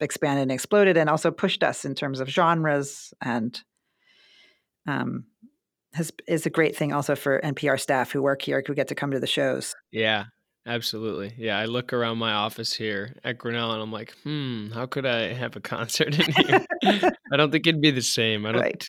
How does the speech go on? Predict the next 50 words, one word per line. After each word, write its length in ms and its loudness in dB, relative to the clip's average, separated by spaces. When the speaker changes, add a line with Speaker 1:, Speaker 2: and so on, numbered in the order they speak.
Speaker 2:
ours 220 4
is 120 2
a 40 2
very 340 4
corporate 460 0
cubicle-y, 1000 0
you 220 -4
know, 60 -4
it, 80 -4
it, 180 0
and 180 0
it, 80 -4
it's 240 -6
not 160 0
very 220 0
open. 340 -2
I 60 -4
don't 120 -4
think 140 -2
it 60 -2
would 100 -4
work 320 -6
very 160 -6
well. 300 -8
But 160 0
I, 220 4
I 60 4
don't 100 6
know 60 6
if 100 -2
you 80 4
know 140 4
this, 180 -2
but 160 -4
there, 440 0
there 120 2
were 400 2
a 80 -2
group 200 2
of 60 -2
students, 380 2
and 120 0
it's 160 -4
continued 540 -4
here, 240 -2
that 260 -4
have 200 -10
kind 180 -6
of 120 -8
adapted 640 0